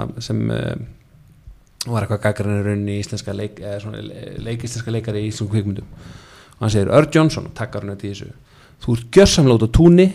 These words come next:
og ert augljóslega að skrifa þessa athugasemd út frá tuttugu ára gamalli skoðun móður þinnar. Leikurinn í þessari mynd er afburða góður, legg til og legg í frá þér byssuna,“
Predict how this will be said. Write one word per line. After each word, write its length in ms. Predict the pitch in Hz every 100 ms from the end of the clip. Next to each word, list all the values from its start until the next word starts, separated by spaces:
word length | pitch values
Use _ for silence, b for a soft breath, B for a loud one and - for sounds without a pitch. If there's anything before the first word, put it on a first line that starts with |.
| - -
og 80 | 120
ert 160 | 120 135
augljóslega 480 | 151 165 160 -
að 80 | 127
skrifa 300 | - 143 147
þessa 160 | 123 107 131
athugasemd 400 | 151 143 - 104
út 80 | -
frá 100 | 117
tuttugu 420 | - 175 - 147
ára 160 | 131 123
gamalli 320 | 131 127 120
skoðun 400 | 117 143 135 123
móður 520 | 117 117 160 202 101 92
þinnar. 240 | 87 - - - - B B B B B B B B B B B
Leikurinn 480 | 127 143 190 196 151
í 60 | 131
þessari 180 | 127 135
mynd 140 | 131
er 80 | 101
afburða 480 | 123 170 - 143 120
góður, 320 | 127 127 160 - - - - _ _ _
legg 240 | 117 156 165
til 100 | 165
og 120 | 131 120
legg 180 | 160
í 80 | -
frá 140 | 170 131
þér 100 | 120
byssuna,“ 420 | 123 - 127 127